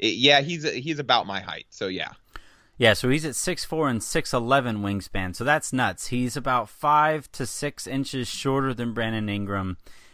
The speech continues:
Speaker 2: but only has a six, or no, a, a four inches shorter wingspan.
Speaker 1: Three and a half.
Speaker 2: That's, yeah, that's insane. That's, that's craziness. So, uh, he'll be fun. He'll be a welcome addition. The Lakers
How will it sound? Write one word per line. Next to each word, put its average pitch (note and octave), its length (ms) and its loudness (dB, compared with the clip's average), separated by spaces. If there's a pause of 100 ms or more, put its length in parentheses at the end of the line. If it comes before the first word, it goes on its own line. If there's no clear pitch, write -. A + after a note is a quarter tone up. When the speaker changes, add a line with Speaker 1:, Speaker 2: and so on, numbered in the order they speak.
(120)
Speaker 2:
but A#2 100 4
only B2 200 4
has A#2 260 0
a G2+ 100 -2
six, - 560 -6
or B2+ 140 2
no, G2 400 4
a, - 80 -12
a F#2+ 40 -4
four C3+ 720 -6
inches A#2 460 -6
shorter G#2+ 640 -2 (340)
wingspan. G#2+ 480 -4
Speaker 1:
Three C3 160 2
and A#2+ 100 0
a G#2 40 -2
half. G2 260 2
Speaker 2:
That's, - 140 -20 (100)
yeah, G2 240 -4
that's D3+ 240 2
insane. F#2+ 500 -8 (180)
That's, - 400 -4 (840)
that's F#3 240 -6
craziness. G2+ 480 -2
So, A2+ 340 2 (520)
uh, B2 200 4
he'll F3+ 220 2
be A3+ 140 -4
fun. G#3+ 260 4
He'll F#3 160 0
be G3 100 -2
a G3 80 2
welcome E3 380 2
addition. D#3+ 320 -2
The C#3+ 100 0
Lakers D#3+ 500 0